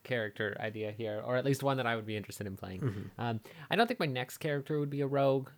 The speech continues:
Speaker 1: because I'm playing a swords bard right now that's pretty much just a full caster rogue.
Speaker 2: Right.
Speaker 1: But I've been side-eyeing some rogue subclasses,
Speaker 2: Mm-hmm.
Speaker 1: and I think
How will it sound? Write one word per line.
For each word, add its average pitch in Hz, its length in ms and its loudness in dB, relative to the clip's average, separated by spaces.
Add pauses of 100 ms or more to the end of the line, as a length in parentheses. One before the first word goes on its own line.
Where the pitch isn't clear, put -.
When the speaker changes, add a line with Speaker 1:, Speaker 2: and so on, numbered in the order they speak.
Speaker 1:
because 135 180 0
I'm 175 100 0
playing 185 180 4
a 131 40 6
swords 120 300 2
bard 131 180 6
right 131 160 4
now 127 180 4
that's 110 200 -4
pretty 110 160 -2
much 104 240 -4
just 104 120 -8
a 110 40 -12
full 107 200 -2
caster 107 380 -2
rogue. 101 340 0
Speaker 2:
Right. 98 220 -6 (220)
Speaker 1:
But 110 240 2 (420)
I've - 80 -14
been 135 140 -4
side-eyeing 156 640 0
some 131 240 -2
rogue 131 300 4
subclasses, 104 880 -2
Speaker 2:
Mm-hmm. 165 360 -4
Speaker 1:
and 110 380 -2 (380)
I 123 60 -2
think 147 320 0